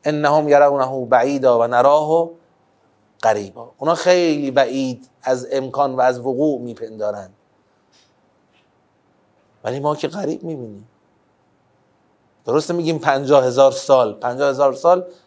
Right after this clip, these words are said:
تو محاسبات شماست، بر اساس محاسبات شماست، یک مقطعه، یک یوم است برای خدا،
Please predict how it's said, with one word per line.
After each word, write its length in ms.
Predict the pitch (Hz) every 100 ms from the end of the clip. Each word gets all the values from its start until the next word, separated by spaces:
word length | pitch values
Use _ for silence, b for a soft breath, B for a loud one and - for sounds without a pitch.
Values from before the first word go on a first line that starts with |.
| B _
تو 100 | 156
محاسبات 680 | 151 147 143 147 151 170 175
شماست، 680 | - 196 180 143 - - - _ _ _
بر 140 | - 123
اساس 260 | 127 139
محاسبات 760 | 151 131 120 139 143 156 180 180 b b b b -
شماست، 800 | - 127 160 147 107 - - -
یک 280 | 165 165 175
مقطعه، 500 | 185 - 123 110 107
یک 300 | 139 160 -
یوم 280 | 120 104 101
است 280 | - -
برای 300 | - 107 104
خدا، 280 | 95 127 104